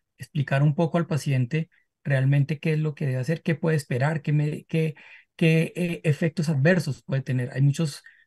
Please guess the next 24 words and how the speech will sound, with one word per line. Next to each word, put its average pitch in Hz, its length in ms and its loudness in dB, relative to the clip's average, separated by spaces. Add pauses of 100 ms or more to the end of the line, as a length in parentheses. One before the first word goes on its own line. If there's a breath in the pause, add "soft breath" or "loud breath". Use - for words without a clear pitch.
(100)
de 156 100 0
los 147 120 2
pacientes 143 420 0
que 165 140 0
con 156 120 0
la 135 100 2
primera 127 300 0
aplicación, 139 580 -4
por 151 140 -2
ejemplo, 131 340 0
del 151 100 0
denosumab, 127 580 -2 (420 soft breath)
y 151 120 0
sienten 143 320 2
algún 135 260 2
mareo 151 420 2
o 139 280 0
al-, 135 140 -6
o 123 100 -10
al-, 131 300 -8
o 135 140 -4
alguna, 135 840 0 (460)
eh, 131 380 -2
algún 135 600 2